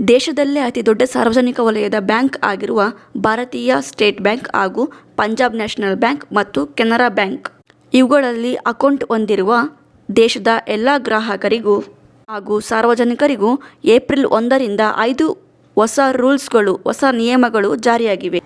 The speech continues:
ಈ ಬ್ಯಾಂಕುಗಳಲ್ಲಿ ನಿಮ್ಮ ಅಕೌಂಟ್ ಇದ್ದರೆ ತಪ್ಪದೇ ವಿಡಿಯೋವನ್ನು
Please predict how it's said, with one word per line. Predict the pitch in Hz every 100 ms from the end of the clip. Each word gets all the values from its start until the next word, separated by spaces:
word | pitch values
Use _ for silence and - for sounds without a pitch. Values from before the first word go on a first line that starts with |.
| - - -
ಈ | 269 311
ಬ್ಯಾಂಕುಗಳಲ್ಲಿ | 262 254 262 226 220 220
ನಿಮ್ಮ | 226 214 220
ಅಕೌಂಟ್ | 208 220 220
ಇದ್ದರೆ | 240 226 202
ತಪ್ಪದೇ | 202 254 262 262 254
ವಿಡಿಯೋವನ್ನು | 214 214 208 202 190 196 247 311